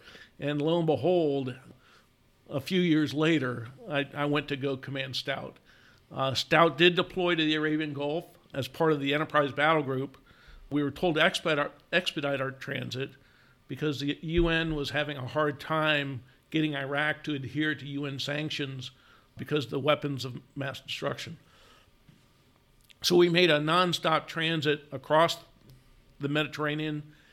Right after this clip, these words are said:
and entered the Gulf. So we did two unreps and, and just kept going, and then got, got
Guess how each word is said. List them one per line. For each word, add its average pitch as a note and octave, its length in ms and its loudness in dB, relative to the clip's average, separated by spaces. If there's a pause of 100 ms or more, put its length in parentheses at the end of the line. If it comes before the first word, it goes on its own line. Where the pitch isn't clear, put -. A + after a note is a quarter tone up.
(120)
and C#3+ 140 -6
entered D3+ 280 0
the C#3 60 -6
Gulf. C#3 380 0 (180)
So - 160 -8
we C#3+ 140 -8 (160)
did D3 180 -6
two F3+ 340 -4
unreps D#3 640 -2 (960)
and, C#3+ 280 -4
and C#3+ 200 -2
just D#3 280 2
kept D3+ 240 -2
going, C#3 460 -4 (240)
and C#3 120 -10
then C#3+ 140 -6
got, D3+ 400 0
got D#3 340 2